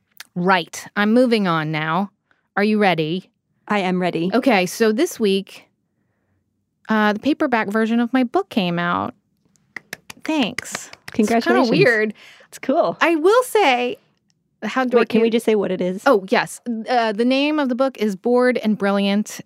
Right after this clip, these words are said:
Speaker 1: and it was based on, uh, the interactive project that I did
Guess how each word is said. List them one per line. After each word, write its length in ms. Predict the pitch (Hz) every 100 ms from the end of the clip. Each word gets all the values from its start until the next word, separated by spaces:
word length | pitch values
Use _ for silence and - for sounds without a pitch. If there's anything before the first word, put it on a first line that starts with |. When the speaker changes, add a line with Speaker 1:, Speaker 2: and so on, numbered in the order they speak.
| -
Speaker 1:
and 120 | 202
it 120 | 196
was 180 | 202 175
based 580 | - 202 220 214 - -
on, 460 | 196 185 175 170 165
uh, 400 | - 170 160 170
the 140 | 185 196
interactive 420 | 214 208 190 180
project 340 | 180 175 175
that 100 | 170
I 80 | 165
did 420 | 160 180 175 170